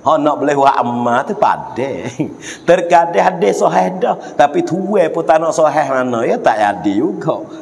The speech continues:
Nah, barang. Habis tu sikoh ni mana gini? Mana sikoh? Bandingnya kita katanya, nayuk kita lah. Biar-biar ni nayuk. Ya, mai royak kira. Kita tak nak cek lah kata,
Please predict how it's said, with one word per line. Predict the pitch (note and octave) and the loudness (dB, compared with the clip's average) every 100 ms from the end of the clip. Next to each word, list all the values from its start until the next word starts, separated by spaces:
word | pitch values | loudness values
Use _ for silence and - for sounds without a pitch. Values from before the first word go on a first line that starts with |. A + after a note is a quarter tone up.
| - | -2
Nah, | C#3 | 0
barang. | C#3+ B2 F#2 - - G#3+ | 2 2 0 -4 -4 0
Habis | B3 B3+ | 0 0
tu | B3+ | -4
sikoh | - A#3+ A#3+ - - - | -2 -4 -4 -4 -2 0
ni | G#3+ | 0
mana | G3 F#3+ G3 | -2 0 -2
gini? | D3 D3+ A2+ | -2 -4 0
Mana | A#2+ C3 B2+ | 0 0 -2
sikoh? | C#3 A#2+ - - - - - - | -4 -8 -6 -8 -8 -20 -6 2
Bandingnya | C#3+ D#3 D3+ D3 C#3+ C#3 | 2 4 0 2 0 -2
kita | C#3+ C#3 | 0 2
katanya, | C3+ B2+ - A#2+ B2 B2 C3+ C#3+ - - - - | 4 2 2 0 2 4 4 0 -4 -10 -12 0
nayuk | C3 B2+ B2+ B2 | 2 2 2 -2
kita | A#2+ A#2+ A#2 A2+ | -4 -4 -2 -2
lah. | C3+ - - - | -6 -14 -18 -16
Biar-biar | - A2+ A#2 A#2+ A#2 A#2+ | -4 -2 2 4 2 0
ni | B2 | 0
nayuk. | B2 B2+ A#2+ A3 | 0 0 0 2
Ya, | C#4 | 4
mai | C4 | 4
royak | B3+ B3+ A#3+ - | 6 4 4 0
kira. | - F#3+ C#3 - - - | 0 4 4 2 -6 -4
Kita | - B3+ | 2 4
tak | A#3+ - | 4 2
nak | A3+ - | -2 0
cek | B3+ A#2+ | 2 2
lah | A#2+ | 2
kata, | C3 D3 - | 2 0 2